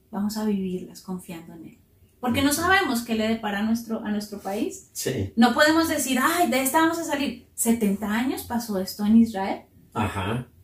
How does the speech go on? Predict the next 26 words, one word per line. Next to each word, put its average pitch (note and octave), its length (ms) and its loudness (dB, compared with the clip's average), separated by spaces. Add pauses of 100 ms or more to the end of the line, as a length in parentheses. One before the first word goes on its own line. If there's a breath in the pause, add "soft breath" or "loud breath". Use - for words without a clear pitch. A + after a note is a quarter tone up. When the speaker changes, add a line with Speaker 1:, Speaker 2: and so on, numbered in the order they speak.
(300)
Speaker 2:
A, A2+ 360 4
a A#2+ 120 8
ellos D3+ 180 8
les E3+ 120 6
pasó B2 240 4
esos D#3 220 2
setenta C3 640 2
años C#3 260 2
allá A2+ 280 2
como B2+ 180 2
esclavos A#2 540 4
Speaker 1:
Sí. A2+ 60 -6
Speaker 2:
de A#2 80 6
una A2+ 160 4
manera A2 300 2
injusta, B2 500 0
digámoslo G#2 420 -2
así. - 180 -4
Speaker 1:
Exacto. - 760 -2
Y C#4+ 100 0
nosotros C#4+ 340 2
no E4 100 4
sabemos E4+ 360 2
cuánto D#4+ 360 0
puede D#4+ 320 2
durar, C4 400 0